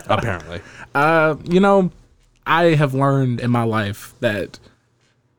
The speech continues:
Speaker 2: there is value in chaos in a way, or there is value in the unexpected and the unique, right? I value the unique.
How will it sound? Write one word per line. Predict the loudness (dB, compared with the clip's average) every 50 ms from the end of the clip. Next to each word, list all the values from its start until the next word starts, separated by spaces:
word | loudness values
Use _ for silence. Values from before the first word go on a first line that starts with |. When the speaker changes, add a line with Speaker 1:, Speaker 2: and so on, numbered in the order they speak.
| _ _ _ _ _ _ _ _ _ _ 0
Speaker 2:
there | 2 4 4
is | 4 2 0
value | 0 0 0 2 2 0 0 0 0 0 0 0 -2 -4
in | -4 -4 -4 -4
chaos | -4 -2 0 0 2 2 0 -2 -2 -6 -8 -6
in | -2 0 0 2
a | 4
way, | 4 4 4 2 2 2
or | 4 4 4
there | 4 4 2
is | 2 0
value | 0 0 2 2 2 2 2 2 4 4 4 4 4
in | 2 2 0 0 0 0 -2 -2 -2 -2 -4 -6 -8 _ _ _ _ _ _ _ _ _
the | -4 0 0
unexpected | 2 2 0 0 -2 0 2 2 0 0 -2 -2 -2 0 0
and | 0 0
the | 0
unique, | 2 2 2 2 2 2 0 -2 -4 -6
right? | -2 0 2 2 0 0 -2
I | -2 -2 -2
value | -2 -2 -2 0 0 0 0 0 0 0
the | 0 -2
unique. | -2 -2 -2 0 0 0 -2 -4 -8 -14